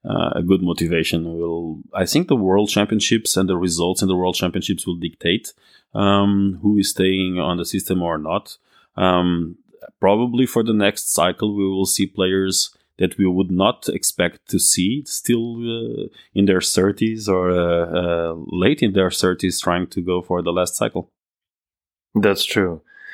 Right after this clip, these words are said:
Speaker 2: I mean, uh, not, not everybody's a Steven Lopez, uh, but, uh, in those days, in those days where you have a pandemic, when some players drop out, uh,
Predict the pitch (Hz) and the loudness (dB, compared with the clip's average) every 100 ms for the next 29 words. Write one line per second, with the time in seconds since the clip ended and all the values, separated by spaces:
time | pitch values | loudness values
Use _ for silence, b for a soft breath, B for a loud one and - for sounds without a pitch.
0 | B 110 113 117 117 110 110 110 107 110 | B 2 4 6 4 2 2 2 2 2
1 | 101 101 101 95 95 92 87 82 - 98 | 4 2 2 2 0 0 -2 -6 0 2
2 | 95 95 101 139 156 - - 95 92 90 | 2 2 0 -2 -2 -4 -2 -2 -2 -4
3 | 90 87 85 90 87 - _ - 87 85 | -4 -4 -2 0 0 -2 _ -2 0 0
4 | 82 82 78 73 73 71 69 67 67 67 | 0 -2 -4 -8 -12 -12 -14 -16 -18 -20
5 | - - - 78 87 - 98 95 90 92 | -20 -20 -16 -2 -2 2 4 4 2 -2
6 | - 92 87 95 92 - 101 95 98 90 | -4 -6 0 2 2 0 -4 0 0 2
7 | 90 92 90 - B B B B B B | 2 2 2 -2 B B B B B B
8 | - 82 85 85 80 80 78 82 80 76 | -2 0 2 0 -2 -8 -10 -6 -4 -4
9 | 76 - 87 85 87 87 90 85 - - | -8 -4 -2 2 0 2 -2 -4 -10 -12
10 | - - - - - 85 82 78 78 - | -12 -18 -18 -18 -14 -8 -8 -8 -14 -16
11 | - - - - 95 - 98 90 82 80 | -18 -6 0 0 0 0 2 2 0 0
12 | 90 82 - 85 85 85 - - - - | -2 0 0 2 2 0 -4 -2 -2 -4
13 | - - - - | -8 -12 -10 -10